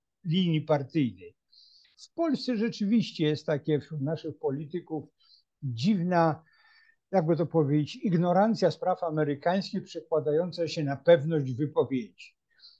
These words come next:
Prawda? Ja wiem, że republikanie to, a demokraci tamto. Skąd wiem? No, mam ciocię w Chicago, prawda? I sam byłem miesiąc w Ameryce, to uznam Amerykę. No bo to właśnie jest ten poziom wiedzy, jaki nasi politycy mają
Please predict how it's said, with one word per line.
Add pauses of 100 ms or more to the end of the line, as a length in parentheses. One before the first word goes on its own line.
(180)
Prawda?
Ja
wiem,
że
republikanie
to,
a
demokraci
tamto.
Skąd
wiem?
No,
mam
ciocię
w
Chicago,
prawda? (340)
I
sam
byłem
miesiąc
w
Ameryce,
to
uznam
Amerykę. (1120)
No
bo
to
właśnie
jest
ten
poziom
wiedzy,
jaki
nasi
politycy
mają